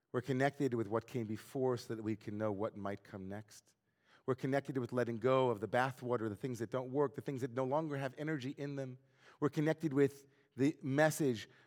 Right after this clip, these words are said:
of living with uncertainty, of being able to hold multiple perspectives,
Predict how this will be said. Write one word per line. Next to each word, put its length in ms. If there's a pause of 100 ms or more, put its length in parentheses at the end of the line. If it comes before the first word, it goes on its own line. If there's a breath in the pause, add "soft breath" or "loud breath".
of 160
living 300
with 120
uncertainty, 720
of 80
being 160
able 180
to 100
hold 360
multiple 420
perspectives, 840